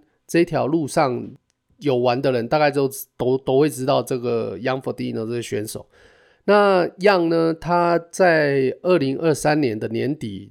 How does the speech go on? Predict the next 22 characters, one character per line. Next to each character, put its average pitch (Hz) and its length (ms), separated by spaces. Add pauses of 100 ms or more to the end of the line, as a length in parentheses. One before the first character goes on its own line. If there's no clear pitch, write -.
(100)
就 151 120
决 127 220
定 123 400
在 139 440
那 123 120
个 117 380
Nice 147 480
这 139 120
场 127 200
比 110 100
赛 123 220
退 123 240
休。 113 280 (280)
他 180 100
是 196 320
我 135 140
们 123 360 (100)
铁 127 220
人 123 320
界 147 280
中 127 260
的 107 460